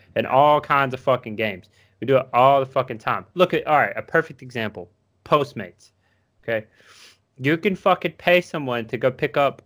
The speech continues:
I'm pretty sure it's Postmates. You could pay someone to go pick up, like, a bag of Doritos for you,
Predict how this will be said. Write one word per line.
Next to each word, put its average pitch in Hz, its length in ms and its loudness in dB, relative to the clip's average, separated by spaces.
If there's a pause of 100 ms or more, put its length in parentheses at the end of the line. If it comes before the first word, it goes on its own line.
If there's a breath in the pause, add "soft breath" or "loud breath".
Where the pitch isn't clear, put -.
(160)
I'm 123 140 -2
pretty 180 220 -2
sure 127 180 -4
it's 107 100 -6
Postmates. 104 480 -6
You 185 80 -6
could 190 220 -2
pay 165 180 2
someone 110 520 -4 (720)
to 147 120 0
go 131 220 4
pick 147 280 -6
up, 160 180 0
like, 139 140 -4
a 120 40 -2
bag 123 340 2
of 123 80 -6
Doritos 107 500 -10
for - 140 -20
you, 87 180 -20